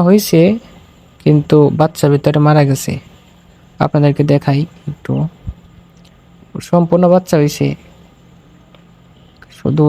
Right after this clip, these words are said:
ডিমের কুসুমটা রয়েছে, আর কিছুদিন থাকলে খেয়ে ফেলতো ডিমের কুসুমটা। তো দেখেন, একটু দেখাই, একটু ধৈর্য ধরেন, একটু এটা সমাধানটা আপনাদেরকে বলার চেষ্টা করবো ইনশাল্লাহ। এই যে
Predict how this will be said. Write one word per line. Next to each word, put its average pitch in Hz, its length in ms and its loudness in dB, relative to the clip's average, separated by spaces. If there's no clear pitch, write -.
ডিমের 180 260 4
কুসুমটা 165 560 2
রয়েছে, 165 460 2
আর 147 220 -2
কিছুদিন 147 300 0
থাকলে 147 260 0
খেয়ে 160 220 0
ফেলতো 147 340 -4
ডিমের 143 280 2
কুসুমটা। 143 400 -2
তো 151 100 2
দেখেন, 143 360 0
একটু 156 200 -4
দেখাই, 147 400 0
একটু 151 180 -4
ধৈর্য 143 240 -2
ধরেন, 151 220 0
একটু 156 200 -2
এটা 151 120 0
সমাধানটা 156 580 0
আপনাদেরকে 147 560 -2
বলার 147 360 0
চেষ্টা 156 240 -2
করবো 139 160 -2
ইনশাল্লাহ। 139 480 -4
এই 151 160 2
যে 147 80 -6